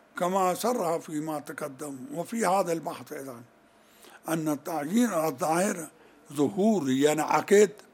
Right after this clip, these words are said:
أو يتولد إما من الوضع بوضع اللفظ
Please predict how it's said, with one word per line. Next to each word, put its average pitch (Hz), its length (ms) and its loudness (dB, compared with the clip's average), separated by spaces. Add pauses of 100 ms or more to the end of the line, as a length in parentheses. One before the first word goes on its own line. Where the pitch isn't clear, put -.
(400)
أو 170 260 8
يتولد 156 960 4 (400)
إما 175 540 4 (200)
من 139 220 0
الوضع 165 640 4 (600)
بوضع 165 580 2
اللفظ 196 520 0